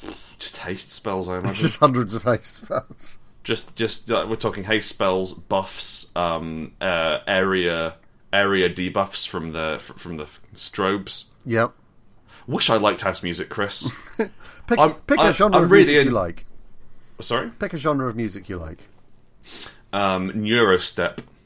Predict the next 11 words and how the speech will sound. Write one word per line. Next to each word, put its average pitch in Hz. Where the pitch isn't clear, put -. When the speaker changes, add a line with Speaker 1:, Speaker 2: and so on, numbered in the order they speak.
Speaker 2:
Cool. 156
Explain 226
what 180
the -
fuck -
that -
is. 440
Speaker 1:
<laughs> -
Actu-, -
well, 120
I'm, 139